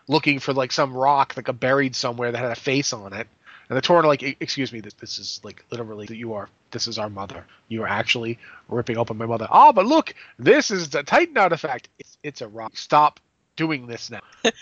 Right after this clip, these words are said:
Speaker 1: "Ah, we
Speaker 2: Stop
Speaker 1: cannot."
Speaker 2: rummaging around in my grandpa.
Speaker 1: Yeah, and, and they won't stop, so there's, there's a big problem. Whereas some of the other groups, like, like, right now, the Blood Elves are in a really weird place where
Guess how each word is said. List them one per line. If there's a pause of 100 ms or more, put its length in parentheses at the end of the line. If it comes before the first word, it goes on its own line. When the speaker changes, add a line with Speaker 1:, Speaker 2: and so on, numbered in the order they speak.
Speaker 1:
"Ah,
we
Speaker 2:
Stop
Speaker 1:
cannot."
Speaker 2:
rummaging
around
in
my
grandpa. (380)
Speaker 1:
Yeah,
and,
and
they
won't
stop,
so (460)
there's,
there's
a
big
problem. (220)
Whereas
some
of
the
other
groups,
like, (180)
like,
right
now,
the
Blood
Elves
are
in
a
really
weird
place
where